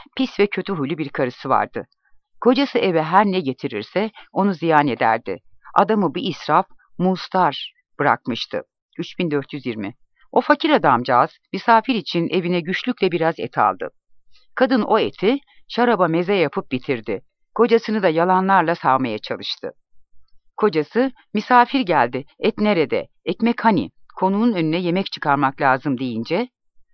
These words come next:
kadın, "Eti kedi yedi, sana lazımsa bir başka et al." dedi. Adam, "Aybek,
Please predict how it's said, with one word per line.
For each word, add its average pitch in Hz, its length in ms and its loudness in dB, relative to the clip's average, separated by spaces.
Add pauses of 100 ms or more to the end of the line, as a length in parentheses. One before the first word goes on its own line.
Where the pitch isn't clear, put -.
kadın, 170 380 0 (420)
"Eti 240 220 -2
kedi 214 240 0
yedi, 127 360 -2 (220)
sana 202 160 2
lazımsa 165 600 2
bir 202 160 0
başka 208 260 4
et 135 220 0
al." 90 140 0 (280)
dedi. 90 260 -10 (460)
Adam, 175 400 0 (520)
"Aybek, 185 480 2